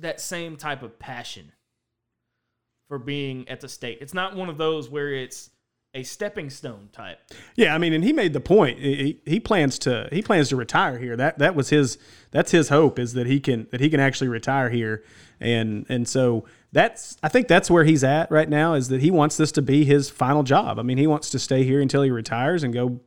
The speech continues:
Speaker 2: into his lake house on, on Lake Hamilton and,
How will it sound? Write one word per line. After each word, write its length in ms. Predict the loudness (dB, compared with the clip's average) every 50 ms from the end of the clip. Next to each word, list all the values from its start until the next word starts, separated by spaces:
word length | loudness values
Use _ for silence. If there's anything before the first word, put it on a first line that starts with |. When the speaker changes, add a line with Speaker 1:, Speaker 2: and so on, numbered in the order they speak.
| -20 _ _
Speaker 2:
into 280 | -10 -6 -4 -4 -4 -2
his 180 | -4 -4 -2 -2
lake 180 | -2 -2 0
house 240 | 0 0 -2 0 -2
on, 220 | -2 -2 -2 -2
on 160 | -2 -2 -2 -2
Lake 160 | -2 0 0
Hamilton 400 | -2 -2 -2 -2 -2 -2 0 0
and, 140 | 0 -2